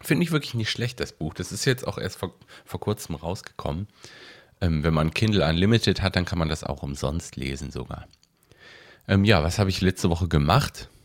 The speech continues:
Nicht so viel, <laughs> da ich halt krank war. Deswegen, ähm, ja, nur das Nötigste. Ich habe da ein Video für den YouTube-Kanal gemacht.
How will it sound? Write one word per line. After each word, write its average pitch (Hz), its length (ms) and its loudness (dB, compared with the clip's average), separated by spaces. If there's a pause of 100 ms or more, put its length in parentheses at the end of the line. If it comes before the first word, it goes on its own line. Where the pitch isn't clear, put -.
(400)
Nicht 92 280 0
so 135 80 0
viel, 139 280 6 (280)
<laughs> - 240 -14
da - 160 4
ich 92 120 2
halt 82 160 4
krank 92 360 -2
war. 117 280 2 (680)
Deswegen, 95 800 0
ähm, 101 380 -2 (840)
ja, 87 160 -4
nur 76 140 -2
das 85 220 4
Nötigste. 98 600 2
Ich 85 80 -10
habe 82 120 -8
da - 160 -6
ein 71 240 -6
Video 85 240 -2
für - 140 -8
den 76 140 -2
YouTube-Kanal 110 600 2
gemacht. 98 500 0